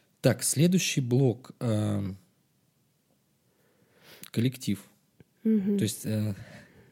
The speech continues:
Speaker 2: <laughs>
Speaker 1: женский к-, д-, ну, мы понимаем, что в школе в основном работают женщины, да?
Speaker 2: Конечно, процентов девяносто, наверное.
Speaker 1: Вот, то есть коллектив в основном женский. Наверное, бывает, ну,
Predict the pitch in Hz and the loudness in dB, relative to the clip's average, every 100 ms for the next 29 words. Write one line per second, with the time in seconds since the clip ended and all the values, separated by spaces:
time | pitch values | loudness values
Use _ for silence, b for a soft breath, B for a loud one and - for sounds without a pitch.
0 | _ - - 214 196 - - 123 165 165 | _ -18 -6 -2 -2 -4 -2 2 2 0
1 | 120 113 135 135 143 127 127 135 143 110 | -4 -4 -4 0 2 2 2 2 2 0
2 | 131 - 185 170 - 120 113 120 127 104 | -4 -4 0 0 0 -4 -2 -4 -4 -4
3 | 110 92 - 139 - - 135 269 254 247 | -2 -6 -8 -10 -6 -4 0 0 0 -2
4 | 233 240 294 262 226 220 240 240 262 - | -2 2 2 2 0 2 2 4 2 -2
5 | 202 180 190 190 - _ _ 123 113 - | -6 -4 -4 -8 -14 _ _ 0 0 0
6 | 117 113 - 127 127 208 147 - 131 147 | -2 0 0 -2 0 0 0 0 0 0
7 | - _ _ 110 123 107 - - - _ | -2 _ _ -2 0 0 -4 -16 -20 _
8 | _ _ _ - 104 165 147 113 131 123 | _ _ _ -4 0 2 2 2 0 0
9 | 113 - - 123 104 | -4 -14 -8 -6 -6